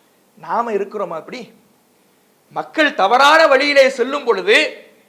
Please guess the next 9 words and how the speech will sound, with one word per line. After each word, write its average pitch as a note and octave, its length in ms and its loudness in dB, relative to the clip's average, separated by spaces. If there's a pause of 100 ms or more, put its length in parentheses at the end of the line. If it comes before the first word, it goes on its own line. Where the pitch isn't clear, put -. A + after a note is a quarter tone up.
(160)
அவர்களுக்கு C#4 580 2
இந்த A#3+ 160 -2
சத்தியத்தை D4+ 640 -4
எடுத்து E4 340 -4
சொல்லக்கூடியவர்களாக C#4+ 840 -2
இருக்கிறோமா? A3 440 -2
நாம A#3+ 260 0
என்ன D4+ 260 -4
நினைச்சிட்டோம்னா, B3 680 0